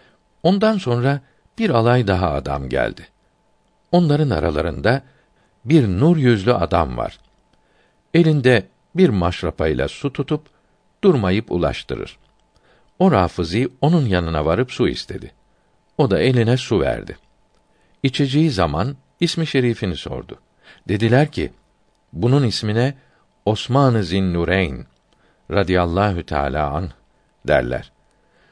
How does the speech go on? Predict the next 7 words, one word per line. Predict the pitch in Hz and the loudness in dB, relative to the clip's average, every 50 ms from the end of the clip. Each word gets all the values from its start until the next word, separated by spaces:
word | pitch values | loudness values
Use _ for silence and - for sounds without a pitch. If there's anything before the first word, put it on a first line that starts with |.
| _ _ _ - | _ _ _ -2
Osman-ı | 117 113 - - - 143 160 151 135 127 104 | -2 -2 -2 -2 -2 0 2 2 2 0 0
Zinnureyn'in | 87 85 110 110 104 98 95 92 92 95 95 95 95 110 139 120 90 82 - _ _ _ _ | -2 -2 -2 -2 0 0 0 2 2 2 2 0 0 -2 -2 -4 -4 -6 -10 _ _ _ _
ismi | - 175 - - 139 135 | -4 -4 -2 -2 -4 -4
şerifini | 120 - 110 98 95 95 92 - 95 85 85 | -2 -2 0 0 0 0 -2 -2 -4 -4 -4
işitti, | 78 - 117 - - 139 131 _ - 165 165 165 - _ _ _ _ _ _ _ _ _ _ _ | -4 -4 -4 -4 -4 -6 -6 _ -6 -4 -4 -4 -6 _ _ _ _ _ _ _ _ _ _ _
suyu | - - - 175 170 123 101 | -12 -4 0 2 4 4 4
içmeyip | - - 156 - - 110 98 92 98 123 123 - | 2 2 0 -2 -2 -2 0 0 0 0 -2 -6